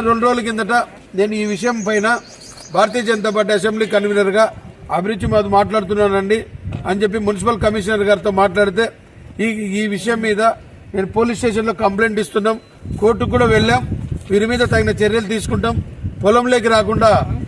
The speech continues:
మేము అన్ని రకాలుగా ఆస్తిని కాపాడుతామని చెప్పి మాట ఇవ్వడం జరిగింది. అలాంటిది దాదాపుగా ఈ మున్సిపల్ కౌన్సిల్లో కూడా చైర్మన్ గారు ఇచ్చిన హామీ కానీ, కమిషనర్ గారు నాకు ఇచ్చిన హామీని కానీ,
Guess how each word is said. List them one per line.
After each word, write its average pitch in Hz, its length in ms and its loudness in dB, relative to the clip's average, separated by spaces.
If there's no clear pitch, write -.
మేము 208 220 2
అన్ని 196 240 0
రకాలుగా 220 420 4
ఆస్తిని 233 320 0
కాపాడుతామని 214 640 2
చెప్పి 196 180 0
మాట 208 180 4
ఇవ్వడం 202 260 2
జరిగింది. 147 280 -10
అలాంటిది 233 480 0
దాదాపుగా 233 500 4
ఈ 170 40 -12
మున్సిపల్ 196 460 -2
కౌన్సిల్లో 233 520 2
కూడా 226 200 2
చైర్మన్ 233 440 2
గారు 208 160 0
ఇచ్చిన 220 240 0
హామీ 220 320 0
కానీ, 214 200 2
కమిషనర్ 233 480 0
గారు 233 220 -2
నాకు 208 200 2
ఇచ్చిన 226 160 -4
హామీని 220 400 2
కానీ, 226 200 2